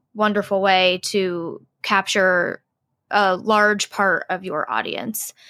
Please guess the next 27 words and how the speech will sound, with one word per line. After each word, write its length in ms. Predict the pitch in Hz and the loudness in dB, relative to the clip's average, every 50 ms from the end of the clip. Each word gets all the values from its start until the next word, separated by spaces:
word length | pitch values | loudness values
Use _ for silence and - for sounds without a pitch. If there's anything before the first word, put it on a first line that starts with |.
| - - - _ - | -20 -20 -14 _ -2
Um, 440 | 202 214 214 196 185 180 180 180 | 0 2 4 4 2 2 0 0
and 120 | - 208 214 | 2 2 2
if 140 | 214 202 - | 2 2 0
you 140 | 226 220 - | 0 0 2
aren't 280 | 240 233 262 285 - | 2 4 4 4 4
already 360 | - 240 233 233 220 202 208 196 | 2 2 4 4 4 4 2 2
doing 340 | 190 190 190 185 180 180 | 2 0 -2 -2 -2 -2
it, 200 | 180 180 180 - | -4 -4 -4 -4
it 100 | - 185 | -4 -6
is 160 | 190 185 185 - - | -6 -8 -6 -4 -2
a 120 | 185 190 190 | -2 -2 -4
great 520 | 202 220 214 214 226 240 - - - _ | -4 -4 0 2 4 4 2 2 -2 _
thing 260 | - 208 196 190 190 | -2 -2 -2 -2 -2
to 160 | - - 214 | -4 -4 -4
consider, 640 | 196 - 180 185 - - 202 196 196 190 190 190 190 - - - - - - - | -6 -6 -6 -8 -4 -2 0 2 2 2 2 0 0 -4 -8 -20 -20 -20 -20 -4
um, 240 | - 196 190 190 190 | 0 2 2 4 2
if 160 | 190 185 - | 2 0 0
you 80 | 208 196 | 0 -2
have 420 | 185 - 196 185 185 180 190 - | 0 2 4 4 4 2 0 -2
some 500 | - - - 208 190 180 175 175 180 - - - | -4 -2 2 2 2 2 0 -4 -8 -10 -6 -4
space 420 | - - - 202 190 190 190 - | -4 -2 2 2 2 2 0 -2
in 60 | 208 | -2
your 140 | 208 196 190 | -2 0 -2
budget 440 | 196 196 185 185 196 208 214 208 - | 0 0 0 0 2 0 0 0 0
for 200 | - 220 220 226 | 0 2 4 4
it. 220 | 247 254 269 269 - _ _ _ _ _ _ _ _ _ - | 4 4 2 0 -4 _ _ _ _ _ _ _ _ _ 0
Um, 580 | 214 196 190 180 180 170 170 175 180 190 196 | 0 2 2 2 0 -2 -4 -4 -6 -8 -8